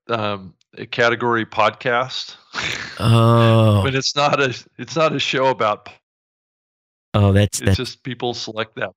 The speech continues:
Speaker 1: podcast 'cause it's a podcast, right?
Speaker 2: Yeah.
Speaker 1: So, yeah, right.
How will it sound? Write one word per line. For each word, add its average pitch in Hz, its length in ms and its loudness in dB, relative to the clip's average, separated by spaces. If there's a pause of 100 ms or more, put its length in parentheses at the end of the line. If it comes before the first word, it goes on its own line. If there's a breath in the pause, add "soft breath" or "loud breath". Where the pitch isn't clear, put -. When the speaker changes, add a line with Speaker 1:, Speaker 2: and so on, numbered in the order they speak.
Speaker 1:
podcast 131 480 -4
'cause 104 120 -12
it's 101 120 -12
a 98 60 -10 (200)
podcast, - 560 -6
right? 107 240 -8
Speaker 2:
Yeah. 101 680 4
Speaker 1:
So, 92 640 -8 (120)
yeah, 101 220 -4
right. 95 260 -6